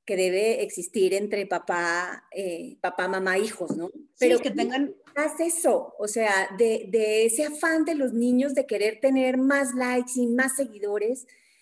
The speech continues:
Speaker 1: tan pequeños.
Speaker 2: Sí, y es como, y es, y es, este, muchas veces peligroso porque, bueno, una, emocionalmente les afecta bastante,
Speaker 1: Muchísimo.
Speaker 2: que también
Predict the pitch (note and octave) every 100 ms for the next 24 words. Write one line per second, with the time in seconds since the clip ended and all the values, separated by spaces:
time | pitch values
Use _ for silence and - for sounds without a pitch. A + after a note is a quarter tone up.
0 | _ - A3+ G#3+ G#3 G3 D#4 C#4+ - -
1 | - A#3+ C4 G#3 G3+ C4+ D4 A3+ A3+ A3+
2 | F#3+ F#3+ G#3 C#4+ D4 D#4 C#4 A#3 G#3 B3+
3 | B3 A3 - A#3 G3+ G#3 G#3 A#3 G#3 A#3+
4 | G#3 G3+ F3+ F3 E3+ D#3+ _ _ _ _
5 | _ _ _ A3 A#3+ D4 F#4 B3+ A#3+ C#4
6 | C#4+ D#4+ D4+ D#4+ C#4+ A3+ - _ _ _
7 | _ _ - G3+ G#3+ G#3+ G3+ C4 B3 G3+
8 | G#3 G3 G3+ A#3 A3 - F#3+ F3+ - F3+
9 | F3+ G3